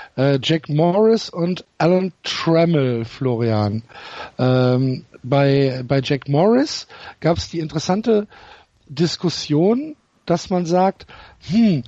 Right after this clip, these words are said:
sind seine Zahlen, die er in seiner Karriere aufgelegt hat, eigentlich gut genug? Tigers Pitcher,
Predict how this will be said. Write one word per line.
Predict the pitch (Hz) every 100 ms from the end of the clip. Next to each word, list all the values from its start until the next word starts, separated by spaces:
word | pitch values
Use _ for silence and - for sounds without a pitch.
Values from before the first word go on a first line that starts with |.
| - -
sind | - 127 226 233
seine | 202 175 175
Zahlen, | - - 165 185 226 320 269 233
die | 175
er | 180
in | 160
seiner | 156 160 156
Karriere | - 143 165 208 208 -
aufgelegt | 156 220 - 190 180 208 -
hat, | 190 - - - - _
eigentlich | - 170 175 170 170 170 - -
gut | 160 185
genug? | - 156 151 120 -
Tigers | - 175 233 262 254 -
Pitcher, | - 247 - 254 254